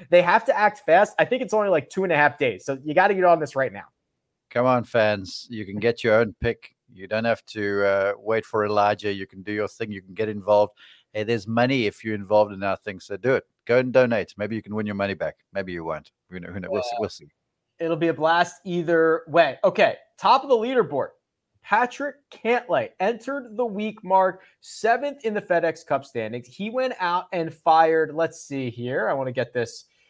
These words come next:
Speaker 1: right. A six under sixty-five, which arguably could have been a little bit better, right? He missed a three-footer,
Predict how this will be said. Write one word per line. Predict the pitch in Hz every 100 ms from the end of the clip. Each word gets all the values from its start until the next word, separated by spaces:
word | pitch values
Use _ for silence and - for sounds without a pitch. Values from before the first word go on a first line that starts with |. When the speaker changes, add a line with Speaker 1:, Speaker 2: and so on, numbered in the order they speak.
| _ _ -
Speaker 1:
right. | 127 143 139 147 196 -
A | 180
six | 175 - 247 277 - -
under | 214 208 220 214
sixty-five, | 170 - 233 - - 208 - - 190 170 127 127 147 -
which | 165 175 170 - _ _ _ _ -
arguably | 180 214 311 302 339 339 392 - _ _ -
could | 240
have | 240
been | 254
a | 226
little | 233 233
bit | 233 233 175
better, | 202 277 180
right? | 190 254
He | 226
missed | 226 226
a | 196
three-footer, | - 175 233 - 196 214 240 254